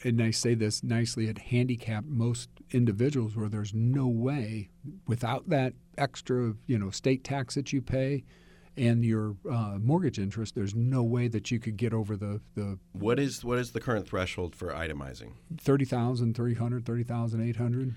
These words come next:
Speaker 1: um,
Speaker 2: A-
Speaker 1: for married filing jointly, and then it's like, uh, thirteen thousand eight single. Um,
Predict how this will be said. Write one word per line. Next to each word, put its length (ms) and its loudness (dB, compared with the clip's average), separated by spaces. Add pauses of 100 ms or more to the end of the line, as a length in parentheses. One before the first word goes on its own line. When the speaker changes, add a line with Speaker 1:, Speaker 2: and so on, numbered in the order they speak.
(160)
Speaker 1:
um, 140 0
Speaker 2:
A- 60 -2
Speaker 1:
for 160 4
married 300 6
filing 300 2
jointly, 440 2
and 120 0
then 100 2
it's 180 -6
like, 300 -2 (580)
uh, 360 0 (200)
thirteen 540 2
thousand 480 0
eight 260 2
single. 560 0 (220)
Um, 640 -4